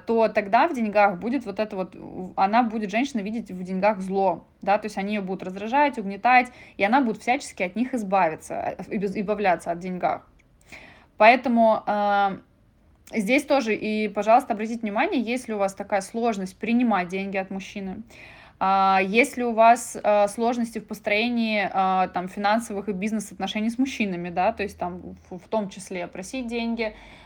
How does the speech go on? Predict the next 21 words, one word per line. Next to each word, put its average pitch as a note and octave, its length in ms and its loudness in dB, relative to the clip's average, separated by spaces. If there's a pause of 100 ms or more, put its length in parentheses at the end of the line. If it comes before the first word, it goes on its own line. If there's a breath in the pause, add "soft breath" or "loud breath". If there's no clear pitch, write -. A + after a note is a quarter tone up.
(100)
брать G3 300 0
кредиты, A3 760 0 (180)
а, F#3 400 0
какие F#3+ 260 -4
отношения A#3 440 -4
с B3 60 -12
начальниками, G3+ 680 -4
да, F#3 180 -2
то G#3+ 100 -8
есть - 200 -14
разные, F#3 640 -2
а, F3 500 -2
м, F#3 240 -10 (100)
разных G#3 480 2
ролей G3 260 0
му-, F#3 200 -6
мужчин. F#3+ 560 -6 (1080 soft breath)
А, G#3+ 120 -2
вот, G3 380 2
и, A#3 520 0 (560 loud breath)
м, G#3 500 -2